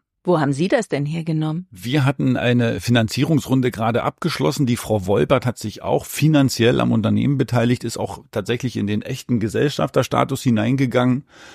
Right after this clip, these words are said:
Speaker 2: Dadurch hatten wir das Kapital, um uns zu einigen. Wir haben natürlich in keinster Weise damit gerechnet, dass es zwölf Monate dauert. Wir dachten, okay,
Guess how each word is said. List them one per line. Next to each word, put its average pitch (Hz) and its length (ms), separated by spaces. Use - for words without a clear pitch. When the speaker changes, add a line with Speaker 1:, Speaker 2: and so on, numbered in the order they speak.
Speaker 2:
Dadurch 117 400
hatten 147 220
wir 113 100
das 107 180
Kapital, 110 840
um 117 180
uns 117 140
zu - 160
einigen. 107 360
Wir 98 120
haben 110 80
natürlich 107 420
in 101 140
keinster 127 480
Weise 107 240
damit 110 260
gerechnet, 107 380
dass 92 80
es 95 140
zwölf 107 220
Monate 131 440
dauert. 92 260
Wir 101 140
dachten, 110 340
okay, 113 400